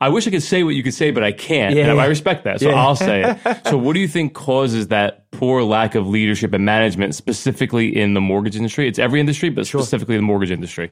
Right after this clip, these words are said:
Speaker 2: I'll speak about my first, myself first. I think for me, what management was not easy, but it, it, it eventually I morphed into it because I like teaching and I like mentoring, you know, so I think that I'll sometimes lead with that first, and I'll almost, like you, give out more information than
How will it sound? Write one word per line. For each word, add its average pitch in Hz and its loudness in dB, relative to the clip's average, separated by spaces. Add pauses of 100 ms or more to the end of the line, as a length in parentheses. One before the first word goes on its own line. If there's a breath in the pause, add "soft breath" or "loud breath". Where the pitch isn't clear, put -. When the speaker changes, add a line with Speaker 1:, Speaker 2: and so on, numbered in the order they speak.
(220)
Speaker 2:
I'll 95 0
speak 165 -2
about 131 -2
my 110 0
first, 127 -4
myself 113 -2
first. 101 -2
I 110 -4
think 135 -4 (140)
for 117 -4
me, 135 0
what 95 0
management 117 -2
was 107 -6 (260)
not 147 -2
easy, 120 -2
but 98 -2
it, 101 -6
it, 110 -4
it - -6
eventually 110 -2
I 104 0
morphed 113 -2
into 113 -2
it 92 -4
because 101 -4 (240 soft breath)
I 120 0
like 127 0
teaching 123 -6 (200)
and 110 -2
I 113 2
like 123 0
mentoring, 98 -2
you 110 -2
know, 101 0
so 107 -2
I 101 0
think 113 -4
that 101 -2 (240 soft breath)
I'll 127 2
sometimes 170 -2
lead 123 0
with 117 -2
that 101 -2
first, 120 -2
and 107 -2
I'll 110 0
almost, 120 -4
like 104 -2
you, 117 -2
give 107 -4
out 110 0
more 117 0
information 107 -4
than 98 -4